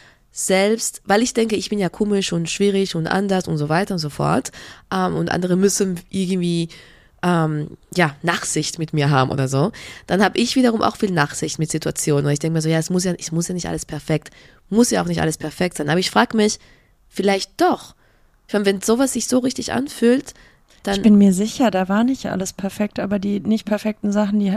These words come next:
Speaker 2: erinnere ich nicht, weil ich hab darauf nicht geguckt, weil so viel
Speaker 1: Okay.
Speaker 2: gepasst hat.
Speaker 1: Ja, verstehe.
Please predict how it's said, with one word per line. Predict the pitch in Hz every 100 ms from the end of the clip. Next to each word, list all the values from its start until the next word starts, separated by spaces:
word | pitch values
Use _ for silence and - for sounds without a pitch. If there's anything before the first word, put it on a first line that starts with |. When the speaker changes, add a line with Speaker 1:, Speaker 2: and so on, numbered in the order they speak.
| -
Speaker 2:
erinnere | - 202 220 247 220
ich | 190 -
nicht, | 190 190 - -
weil | 202 196 196
ich | -
hab | -
darauf | 202 208 208
nicht | 202
geguckt, | - - - 240 - -
weil | 190
so | 196
viel | - 208
Speaker 1:
Okay. | 190
Speaker 2:
gepasst | 175 226 233 -
hat. | 190 180 - -
Speaker 1:
Ja, | 202 185
verstehe. | - 190 - 185